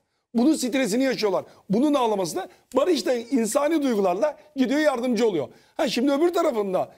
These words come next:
Nisa'ya gelince Nisa diyor ki hani bu adam o adam değil. Şimdi bunu biz bilemeyiz. Bunun kare-, şeyini yapacak olan,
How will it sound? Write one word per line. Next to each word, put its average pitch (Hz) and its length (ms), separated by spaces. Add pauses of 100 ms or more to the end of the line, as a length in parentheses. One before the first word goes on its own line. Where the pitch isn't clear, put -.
(160)
Nisa'ya 190 460
gelince 254 520 (240)
Nisa 170 360
diyor 370 200
ki 196 200 (280)
hani 170 300
bu 262 120
adam 247 260
o 269 120
adam 247 300
değil. 214 280 (1120)
Şimdi 247 260
bunu 294 180
biz 269 180
bilemeyiz. 208 540 (300)
Bunun 220 320 (280)
kare-, 226 320
şeyini 226 400
yapacak 202 380
olan, 156 200